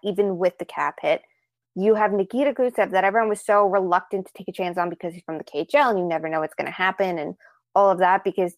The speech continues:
teams are so afraid of trying things that are new and different. And, uh, they could probably use it. They could probably use the extra forward in their bottom six. Like, why not give it a shot?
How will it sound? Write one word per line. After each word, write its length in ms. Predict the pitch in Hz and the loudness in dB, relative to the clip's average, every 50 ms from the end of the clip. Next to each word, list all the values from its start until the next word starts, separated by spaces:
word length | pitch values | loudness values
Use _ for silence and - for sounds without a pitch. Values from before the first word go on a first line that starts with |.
| _ | _
teams 320 | - 202 185 180 185 185 180 | -8 -6 -4 -4 -4 -4 -2
are 160 | 180 170 185 | -4 -4 -4
so 200 | - - 175 175 | -4 -2 -2 -2
afraid 280 | 175 - 170 165 175 170 | -2 -2 -2 -2 -2 -2
of 80 | 165 - | -4 -10
trying 280 | - 156 156 165 175 | -8 -6 -6 -6 -6
things 240 | 175 165 165 175 165 | -6 -6 -6 -6 -4
that 120 | 170 165 | -4 -4
are 60 | 160 160 | -4 -4
new 240 | 160 160 156 160 | -6 -4 -4 -2
and 140 | 165 165 160 | -4 -4 -2
different. 400 | - 156 - - 175 185 196 - _ _ _ _ _ _ _ _ _ _ - | -4 -4 -4 -2 -4 -4 -4 -4 _ _ _ _ _ _ _ _ _ _ 0
And, 340 | 196 196 196 196 196 190 196 | 2 2 2 2 2 2 4
uh, 400 | 190 190 190 190 190 190 190 190 - _ _ _ _ _ _ _ _ _ _ _ - | 4 4 4 4 4 4 2 0 -4 _ _ _ _ _ _ _ _ _ _ _ -2
they 100 | 131 - | -2 -2
could 100 | - - | 0 2
probably 280 | 233 240 202 170 156 | 2 2 2 2 2
use 160 | 170 208 240 | 2 2 2
it. 220 | 196 175 190 - _ _ _ - | 2 0 -2 -2 _ _ _ -6
They 80 | 185 185 | -6 -6
could 140 | - 185 | -6 -6
probably 260 | - 220 220 185 165 185 | -2 0 0 2 2 0
use 120 | 214 196 | -2 -2
the 80 | - 180 | 0 -2
extra 200 | 180 175 - - | -2 -2 -4 -4
forward 280 | - 165 175 190 185 165 | 0 0 2 4 2 2
in 60 | 165 | 0
their 100 | 165 156 | -4 -4
bottom 280 | 147 165 160 170 160 151 | -2 -2 -2 -2 -2 -6
six. 340 | - - 185 185 - - - | -2 0 0 0 0 -2 -6
Like, 100 | 156 - | -6 -6
why 260 | 165 156 165 160 175 | -8 -4 -2 -2 0
not 260 | 170 165 180 190 - | 2 2 0 0 0
give 100 | 165 151 | -4 -8
it 80 | 147 - | -6 -8
a 40 | |
shot? 300 | 165 - 160 160 160 180 | -8 -4 0 0 0 0